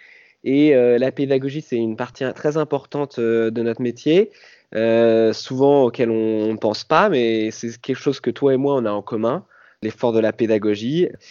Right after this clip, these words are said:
Et je suis sûr qu'on pourrait échanger plein de, plein d'astuces, même si on enseigne à des en-, à des, à des étudiants qui ont un âge différent et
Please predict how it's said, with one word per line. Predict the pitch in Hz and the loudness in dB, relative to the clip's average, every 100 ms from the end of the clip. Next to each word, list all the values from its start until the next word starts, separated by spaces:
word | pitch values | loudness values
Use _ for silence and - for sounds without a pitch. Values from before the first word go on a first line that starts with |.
| - - - - | -20 -20 -20 -6
Et | 101 | -4
je | 104 | -4
suis | - | -6
sûr | - 143 | -4 -2
qu'on | 131 | -2
pourrait | 107 104 104 | 0 0 0
échanger | 110 - 113 113 | -2 -4 -6 -6
plein | - 147 143 | -2 0 0
de, | 120 107 104 | -2 -2 -2
plein | 104 147 | -2 0
d'astuces, | 131 127 - 156 - | 0 -2 -6 -10 -8
même | - 110 | -6 -4
si | 110 - | -6 -8
on | 110 104 | -4 -2
enseigne | 107 113 127 120 | -4 -4 -2 0
à | 101 | -2
des | 101 101 110 | -2 -4 -2
en-, | 107 | -4
à | - | -4
des, | 104 107 - | -4 -2 0
à | 110 | -2
des | 107 117 | 0 -2
étudiants | 117 117 117 120 123 | -2 -6 -2 0 -2
qui | - | -6
ont | 95 92 | -8 -6
un | 98 | -4
âge | 107 107 | -4 -6
différent | 113 - 110 107 127 | -8 -2 -2 0 -2
et | 127 | -4